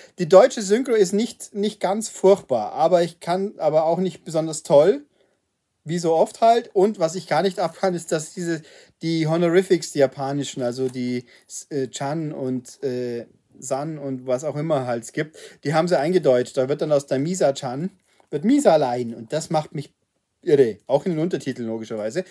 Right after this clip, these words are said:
Hier ist also Englisch drauf. Ich hab keine Ahnung, wie die englische Synchro ist. Ich gehe aber davon aus, sie wird nicht schlecht sein. Bei Steins Gate zum Beispiel war sie sehr gut. Ähm, gut, es ist was ganz was anderes natürlich. Aber auch das werde ich noch überprüfen.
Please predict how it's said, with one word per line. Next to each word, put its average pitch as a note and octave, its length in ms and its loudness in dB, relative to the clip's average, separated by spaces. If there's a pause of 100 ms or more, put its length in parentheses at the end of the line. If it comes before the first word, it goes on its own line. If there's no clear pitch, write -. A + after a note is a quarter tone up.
(280)
Hier A3 160 -4
ist A3+ 140 -6
also G3+ 160 2
Englisch G3 340 4
drauf. - 640 -6
Ich D3+ 220 2
hab G3+ 160 4
keine A3+ 300 4
Ahnung, G3+ 220 2
wie F#3+ 60 -2
die F#3+ 80 4
englische F3 300 -2
Synchro F#3 320 -2
ist. D#3 340 -4
Ich - 240 -14
gehe F3+ 180 6
aber F3+ 120 8
davon E3+ 240 2
aus, D#3+ 180 0
sie D#3 120 -6
wird F3 120 -4
nicht D#3 160 -10
schlecht - 260 -4
sein. E2 280 -14 (460)
Bei B2 140 -8
Steins C3+ 240 -6
Gate F3 220 -2
zum F#3+ 100 -4
Beispiel E3 180 -6
war C#3+ 120 2
sie D3+ 120 -10
sehr C3+ 180 0
gut. C3+ 420 -10 (580)
Ähm, A2 320 -6 (240)
gut, A2 180 -12 (320)
es B2 140 -14
ist C3+ 340 -20
was A#2 160 -14
ganz A2+ 200 -8
was G#2 80 -14
anderes F#2 280 -16
natürlich. A2+ 480 -10
Aber F3 320 6 (440)
auch B2+ 160 -2
das D3 240 -2
werde C#3+ 180 4
ich C#3+ 140 -6
noch C#3+ 180 0
überprüfen. D#3+ 760 0